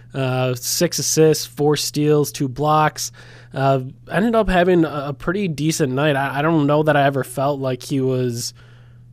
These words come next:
ever really dominating the game or, or really had any flow, but he ends up with,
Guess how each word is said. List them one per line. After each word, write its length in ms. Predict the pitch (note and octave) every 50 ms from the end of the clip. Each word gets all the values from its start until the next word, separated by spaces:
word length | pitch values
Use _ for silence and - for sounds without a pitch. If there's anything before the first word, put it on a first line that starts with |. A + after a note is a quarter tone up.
| - - -
ever 220 | C#3 C#3+ D#3 D#3
really 380 | C#3+ C#3+ D3+ C#3+ C#3 C#3 C3 C3
dominating 640 | C3+ B2 C#3 C3 C#3 C#3+ C#3+ C#3+ C#3 C#3 C3+ C3
the 80 | B2+ A#2+
game 400 | B2 C3 C3+ C#3 C#3 C#3 C3+ C3
or, 240 | B2+ B2 B2 C3+
or 120 | C#3 B2 B2+
really 220 | C3+ C#3+ D3 C#3+
had 180 | C#3+ D3 C#3 C3+
any 200 | C3 B2+ B2+ A#2
flow, 400 | - - D3 D3 D3+ D3+ C#3+ C#3
but 240 | B2+ B2 B2 B2+ C3+
he 240 | D#3+ D#3 D3+ D#3
ends 160 | D3+ C#3+ C#3+ C#3+
up 180 | C#3 C3+ C3
with, 240 | C#3 C3 C3 - -